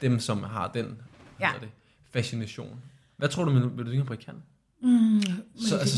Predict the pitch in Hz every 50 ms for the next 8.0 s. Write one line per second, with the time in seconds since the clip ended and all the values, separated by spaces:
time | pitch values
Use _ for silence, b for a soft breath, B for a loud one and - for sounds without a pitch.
0 | - - 139 123 175 170 170 131 127 123 - - - _ _ _ _ _ _ -
1 | - 151 - 170 208 208 226 202 196 185 175 185 - 160 - - - 175 165 147
2 | 135 - - - _ _ - 190 180 196 220 226 226 208 185 185 196 202 196 185
3 | 190 196 190 - 196 180 190 196 190 185 185 190 202 202 202 220 208 - - -
4 | 208 208 196 190 - 202 190 180 170 170 - - 247 262 294 302 294 240 - -
5 | - 214 202 185 196 196 - - - 190 180 180 175 175 170 - 180 175 175 170
6 | 156 - - - - 185 165 185 180 185 b b b b b b b b b -
7 | 233 254 233 240 - - 247 254 262 262 269 269 240 262 226 208 - - 208 185